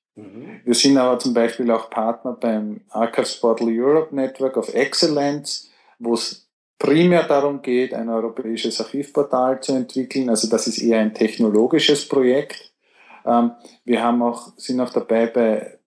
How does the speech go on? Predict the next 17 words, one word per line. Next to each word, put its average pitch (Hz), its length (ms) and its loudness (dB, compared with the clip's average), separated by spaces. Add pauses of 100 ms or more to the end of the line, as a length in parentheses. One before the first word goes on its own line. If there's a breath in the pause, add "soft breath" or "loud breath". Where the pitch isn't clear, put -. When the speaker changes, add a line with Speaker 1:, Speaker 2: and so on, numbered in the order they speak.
(140)
Speaker 2:
bei 110 120 2
reinen 127 600 2
Erschließungsprojekten 127 1400 -2
wie 117 300 0
das 113 240 -2
Sankt 107 240 -2
Stephan 120 440 2
Projekt 120 680 0 (240)
für 110 240 0
Wien, 156 360 0 (440 loud breath)
wo 123 80 0
die 117 160 2
Quellen 117 480 2
des 123 280 -2
Wiener 123 180 0
Stephansdoms 131 1000 -2
neu 120 440 2